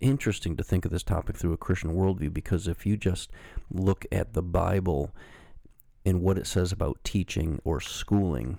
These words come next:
you're gonna, I mean, in the Old Testament, you'll notice that there was a primary teaching objective was to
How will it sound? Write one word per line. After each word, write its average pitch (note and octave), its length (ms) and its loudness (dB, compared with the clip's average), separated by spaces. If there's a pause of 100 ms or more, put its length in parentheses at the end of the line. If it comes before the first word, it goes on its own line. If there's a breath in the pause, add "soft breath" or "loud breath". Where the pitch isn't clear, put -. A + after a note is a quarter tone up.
(160)
you're F#2+ 140 2
gonna, F#2+ 340 2 (280 loud breath)
I G2 60 2
mean, G2 120 4
in F#2+ 80 4
the F#2 100 4
Old G#2 160 2
Testament, F2+ 480 0
you'll F#2 140 2
notice F2+ 340 0
that - 160 -10
there E2+ 120 2
was D#2 120 0
a D#2 60 -2
primary F#2 500 2
teaching F#2 400 0
objective E2+ 500 0
was D#2+ 240 0
to F2 240 0